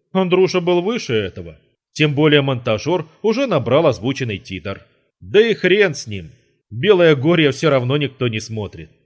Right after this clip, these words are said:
Может, только те, кто попадает в сюжеты. Успокаивал себя Андруша, пока не подумал, что балалаечник как раз из таких. Заветный выпуск новостей артист смотрел в кругу семьи,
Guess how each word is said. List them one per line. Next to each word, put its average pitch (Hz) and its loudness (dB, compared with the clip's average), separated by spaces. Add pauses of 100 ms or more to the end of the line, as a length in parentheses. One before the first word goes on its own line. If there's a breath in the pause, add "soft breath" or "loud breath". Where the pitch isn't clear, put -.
Может, 202 -2
только 160 0
те, 190 -2
кто 151 -4
попадает 147 2
в - -16
сюжеты. 104 -8 (360)
Успокаивал 131 0
себя 117 -4
Андруша, 143 -6 (240 soft breath)
пока 165 0
не 220 2
подумал, 214 2
что 175 -4
балалаечник 123 0
как 127 -4
раз 95 -6
из 104 -10
таких. 131 -10 (300)
Заветный 147 2
выпуск 143 0
новостей 135 -4 (120)
артист 180 -2
смотрел 185 0
в 170 -14
кругу 131 0
семьи, 165 -4